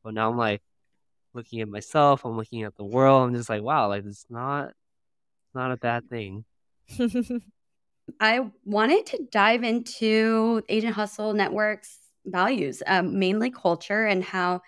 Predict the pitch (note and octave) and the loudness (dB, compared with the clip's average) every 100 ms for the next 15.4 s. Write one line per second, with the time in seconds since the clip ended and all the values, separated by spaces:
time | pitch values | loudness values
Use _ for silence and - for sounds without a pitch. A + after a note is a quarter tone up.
0 | _ _ - A3 A3+ A#3 A#3 C4 C#4 C4 | _ _ -12 -6 -2 0 4 4 4 4
1 | A3 G#3+ - - G#3 G#3 A3+ G#3+ G3+ G3+ | 2 2 -2 -4 -4 -2 2 4 4 4
2 | F#3 F#3 F3+ F3 F#3+ G3 F#3+ G3 F#3+ F#3 | 2 0 0 0 0 2 2 2 0 0
3 | F3 F3 F3 F3 F3 F3+ - F3+ F3 E3 | 0 0 0 -2 0 -2 0 0 0 -2
4 | D#3+ D#3+ E3 D#3+ E3+ E3 D#3+ - - - | -2 -2 -2 -2 -2 0 -2 -4 -8 -14
5 | - F#3 G3 G3 - E3 D#3+ D3+ D#3+ D3 | -8 -2 -2 -2 -6 -8 -6 -8 -6 -6
6 | - - - F#3 A3 G#3+ A3+ A3+ G#3 - | -8 -8 -6 -4 0 0 0 -4 -8 -12
7 | _ _ _ - G3 F#3+ G3+ F#3+ G3 F#3+ | _ _ _ -2 -2 0 -2 -2 0 2
8 | F3+ F3+ - E3+ E3+ - _ _ _ G#3+ | 2 0 -2 0 0 -2 _ _ _ -4
9 | G#3+ G#3 F3+ F3 F3 E3+ E3+ - - F3 | 0 4 4 2 -2 -4 -8 -8 0 2
10 | E3+ E3+ E3+ F3 F3 - F#3+ G3 G#3+ G#3 | 4 2 2 2 0 -2 -4 0 0 -2
11 | G3 F#3+ F#3+ - F3 F3+ - F3 E3+ F3 | 0 2 2 2 -2 -2 -2 0 0 -2
12 | - F#3+ - F3+ F3+ F3 E3 F3+ A#3+ B3+ | -4 -8 -4 -4 -4 -4 -4 -2 0 0
13 | C#4 - - F#3 F3+ F3+ - _ - F#3+ | 0 -6 -2 0 0 -2 -14 _ -2 0
14 | G3 - F#3+ F#3 F3+ F3+ F3+ F#3 F#3+ F#3 | 0 -2 -2 0 2 2 0 -2 -2 0
15 | E3 F3+ F3 E3+ | 2 2 2 -2